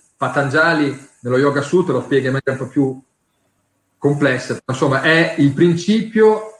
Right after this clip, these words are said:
dell'evitamento del disagio e della ricerca del piacere. Ok? Cosa succede? Che sono davanti allo schermo del computer, sto per fare un capitolo del mio nuovo libro, che parla,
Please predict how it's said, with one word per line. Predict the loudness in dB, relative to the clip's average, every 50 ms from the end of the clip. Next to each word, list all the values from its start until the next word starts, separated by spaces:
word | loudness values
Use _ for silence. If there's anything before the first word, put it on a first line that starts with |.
| _ _
dell'evitamento | -6 2 4 4 4 4 4 2 2 2 0 2 2 2 2 4 4 2 2 2 2 2
del | 2 2 2 2
disagio | 2 2 2 2 2 4 2 2 2 2 2 2 2 2
e | 2 4
della | 4 4 4 4
ricerca | 4 2 2 2 2 4 4 4 4 2 0 0 0 2
del | 2 4 4 4 4 2 -2 -2
piacere. | 0 0 0 0 0 0 0 0 -2 -6 -10 -14 _ _ _ _ _
Ok? | -4 -2 -2 -2 -4 -6 -12 _ _ _ _ _ _ _ _ _ _ _ _ _ -2
Cosa | 0 2 2 2
succede? | 0 -2 -2 2 4 4 4 4 2 0 0
Che | 2 2 4 4 4 2 0 -2 -8 -16 _
sono | -8 0 2 2 4 4
davanti | 4 4 4 2 2 0 -2 0 2 2
allo | 2 2
schermo | 0 0 2 2 2 4 4 2
del | 2 2 2 2
computer, | 0 0 0 2 2 2 2 0 -2 -6 -6 -6 -6 -10 -16 _
sto | _ -2 0 0 2
per | 2 2 0
fare | 2 2 2 2 2 2 2 2 0 0 0 0
un | 0 0 2
capitolo | 0 0 0 0 -2 0 4 4 4
del | 4 4 4
mio | 4 4
nuovo | 4 4 4 4 4
libro, | 4 4 2 2 0 -4 -6 -6
che | -8 -10 -8
parla, | -4 -2 0 2 2 0 -2